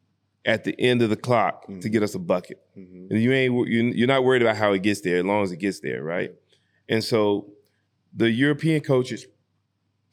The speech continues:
Speaker 1: it's a tough job in comparison, um, but in comparison to the N B A, like, it's not a situation where you're like,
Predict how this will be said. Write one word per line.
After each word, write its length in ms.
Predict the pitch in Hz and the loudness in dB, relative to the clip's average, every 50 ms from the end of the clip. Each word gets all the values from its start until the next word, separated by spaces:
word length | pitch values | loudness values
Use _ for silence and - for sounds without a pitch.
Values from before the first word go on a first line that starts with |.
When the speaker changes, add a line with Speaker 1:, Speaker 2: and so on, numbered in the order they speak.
| - _ - | -20 _ -10
Speaker 1:
it's 140 | - 101 107 | -8 -6 -6
a 60 | 107 | -6
tough 280 | - - 123 117 110 - | -2 0 0 0 0 0
job 420 | 110 110 110 117 120 127 - - - - _ _ _ _ _ _ _ _ _ _ | 0 0 2 2 0 0 -2 -4 -10 -18 _ _ _ _ _ _ _ _ _ _
in 80 | - 101 | -6 -6
comparison, 720 | 104 95 - 117 113 110 113 107 - - 110 107 110 110 - _ | -6 -6 -2 0 0 0 0 -2 -2 -4 -4 -4 -4 -6 -8 _
um, 420 | - 98 92 92 90 87 85 82 - - _ _ _ _ _ _ _ _ | -2 -2 0 0 0 -2 -4 -8 -10 -16 _ _ _ _ _ _ _ _
but 140 | - 113 107 | -2 0 0
in 80 | 104 98 | 0 0
comparison 480 | - 107 - - 120 117 113 - - - | -4 -6 -2 0 0 0 0 -2 -8 -8
to 60 | 110 | -4
the 100 | 107 110 | -4 -4
N 60 | 113 | -2
B 120 | 113 113 113 | -2 -2 -2
A, 160 | 123 127 123 - _ _ _ _ _ | -2 -2 -6 -10 _ _ _ _ _
like, 240 | - 110 110 - - - - _ _ _ _ _ _ _ _ _ _ _ _ _ _ _ _ _ _ _ _ _ _ _ _ _ _ _ _ _ - | 0 0 0 0 -2 -8 -16 _ _ _ _ _ _ _ _ _ _ _ _ _ _ _ _ _ _ _ _ _ _ _ _ _ _ _ _ _ -2
it's 260 | 110 147 156 - - | 0 0 0 0 0
not 300 | 185 180 185 190 180 180 | -2 0 2 2 2 2
a 40 | 170 | 2
situation 600 | - - 175 156 - 156 151 151 151 - - 135 | 2 2 0 0 2 2 2 2 2 0 -2 0
where 100 | 139 139 | 0 2
you're 180 | 139 143 143 | 2 2 4
like, 320 | 143 139 135 127 - - | 4 4 2 2 0 -4